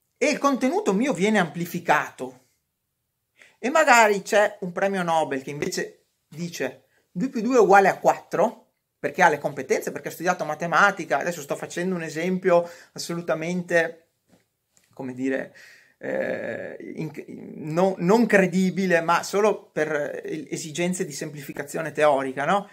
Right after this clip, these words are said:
Allora c'è questo premio Nobel che dice due più due invece è uguale a quattro. Potrei metterci delle cose di matematica astruse in modo da rendere più credibile l'esempio, no? Però, mm, non è importante adesso,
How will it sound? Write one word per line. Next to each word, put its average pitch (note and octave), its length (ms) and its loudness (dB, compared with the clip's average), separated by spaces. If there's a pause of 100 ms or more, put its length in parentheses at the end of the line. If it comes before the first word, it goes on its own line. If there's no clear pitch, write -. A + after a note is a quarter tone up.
(140)
Allora F#3 180 6
c'è F3+ 140 0
questo - 200 -6
premio G3 260 0
Nobel G3 300 4
che F3 100 -6
dice F3 520 -4 (560)
due E3 300 -2
più G#3 140 -2
due G3 400 4
invece D#3+ 400 -4
è - 80 -6
uguale D3 260 2
a C3+ 80 -4
quattro. - 400 -4 (160)
Potrei C#3+ 340 2
metterci D#3+ 460 -4
delle C#3+ 200 -2
cose D#3+ 260 2
di D3+ 80 -10
matematica D3+ 720 -2
astruse F3 580 -4
in D#3+ 80 -6
modo E3 160 0
da D#3 120 0
rendere E3 300 0
più E3 120 -10
credibile E3 500 -4
l'esempio, D#3 560 0
no? G#3+ 280 0 (360)
Però, - 460 2
mm, E3+ 140 -14 (100)
non G3 160 -4
è A3 60 2
importante D3 560 -4
adesso, C#3+ 600 -6